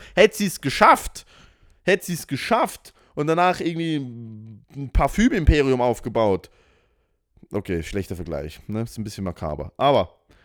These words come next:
das Anne Frank Haus interessiert mich halt nicht, ne? Mich interessiert, äh, mich interessiert die Leute, die heute da leben.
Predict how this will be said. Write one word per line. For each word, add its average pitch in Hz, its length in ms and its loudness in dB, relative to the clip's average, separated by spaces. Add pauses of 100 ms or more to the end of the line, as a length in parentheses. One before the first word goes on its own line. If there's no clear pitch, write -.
(160)
das - 100 -20
Anne 123 180 -4
Frank 120 260 -4
Haus 110 240 -4
interessiert 101 420 -10
mich 90 120 -6
halt 76 120 -8
nicht, 76 240 -12
ne? 92 200 -8 (380)
Mich 107 180 -6
interessiert, 104 580 -8
äh, 95 180 -4
mich 101 180 -10
interessiert - 600 -12 (160)
die 104 60 -4
Leute, 95 260 -2
die 90 100 -8
heute 107 260 -6
da - 100 -12
leben. 78 320 -14